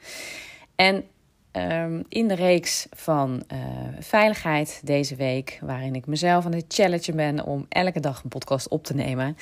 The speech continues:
eh, wil ik het hebben over nog een tool die jou kan helpen om rustig te blijven. Ehm,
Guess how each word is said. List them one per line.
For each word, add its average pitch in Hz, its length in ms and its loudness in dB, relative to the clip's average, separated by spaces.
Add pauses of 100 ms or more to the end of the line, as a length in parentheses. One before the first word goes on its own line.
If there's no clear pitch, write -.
(500)
eh, 143 180 -4
wil 185 160 2
ik 220 120 -2
het - 260 -2
hebben 165 400 2
over 143 260 0
nog 151 360 4
een 226 100 6
tool 190 280 2
die 165 120 2
jou 151 200 4
kan 160 160 -2
helpen 139 540 0
om 135 280 -2
rustig 165 440 0
te - 120 -6
blijven. 135 640 -2 (760)
Ehm, 143 640 0